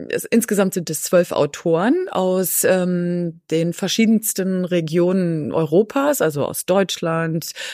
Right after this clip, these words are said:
dann gibt es, äh, Französisch, ich glaube, Französisch ist auch dabei,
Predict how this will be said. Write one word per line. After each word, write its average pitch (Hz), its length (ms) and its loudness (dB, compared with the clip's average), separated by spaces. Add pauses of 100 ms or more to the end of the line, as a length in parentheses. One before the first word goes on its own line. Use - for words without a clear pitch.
dann 156 100 -4
gibt 151 160 -2
es, - 200 2
äh, 156 120 2
Französisch, 160 1200 -2
ich - 60 -10
glaube, - 220 -10
Französisch 196 440 -6
ist 156 140 -10
auch 175 100 -12
dabei, 180 300 -6